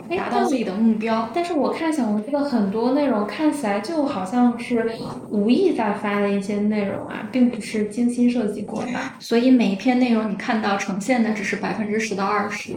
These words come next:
Speaker 2: 其实百分之七十到八十是在背后的思考和准备上。
Speaker 1: 天哪，做副业都要这么卷，就好像这个全职工作每次都要做总结P P T一样。
Speaker 2: 其实是一样的，我相信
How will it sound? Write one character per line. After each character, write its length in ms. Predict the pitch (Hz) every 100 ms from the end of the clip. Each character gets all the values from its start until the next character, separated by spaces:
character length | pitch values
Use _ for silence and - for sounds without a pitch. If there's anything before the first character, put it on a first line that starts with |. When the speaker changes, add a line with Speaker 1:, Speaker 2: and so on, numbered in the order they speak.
| -
Speaker 2:
其 180 | - 240
实 220 | 240 214
百 180 | 214 196
分 140 | 208 233
之 80 |
七 180 | 233 -
十 140 | 254 226
到 140 | 214
八 200 | 214 214
十 160 | 220 202
是 120 | 220
在 160 | 220
背 160 | 202 233
后 100 | 226
的 100 | 214
思 180 | - 220
考 160 | 214
和 120 | 185 202
准 180 | 175
备 160 | - 180
上。 180 | - - - - - - - 311 - -
Speaker 1:
天 280 | - 254 247
哪， 220 | 240 208
做 160 | 262 247
副 160 | 262
业 180 | 262 233
都 60 | 233
要 160 | 233
这 100 | 233
么 140 | 233 220
卷， 300 | 226 202 208
就 120 | 254
好 240 | 254 208
像 300 | 208 269 240
这 140 | 254 247
个 120 | 240
全 260 | - 233
职 140 | 240 226
工 220 | 240 254
作 200 | 254 247
每 120 | 214
次 140 | 180 226
都 60 |
要 180 | 240 233
做 160 | 254 -
总 200 | 214 190
结 120 | 196
P 160 | 247
P 220 | 247 247 254
T 240 | 247 214
一 60 | 196
样。 140 | 175 - - - - - -
Speaker 2:
其 360 | - - - 320
实 180 | - 339
是 160 | -
一 160 | 269 190
样 240 | 202 208
的， 100 | 202
我 100 | 196
相 220 | 196 277 294
信 240 | 311 285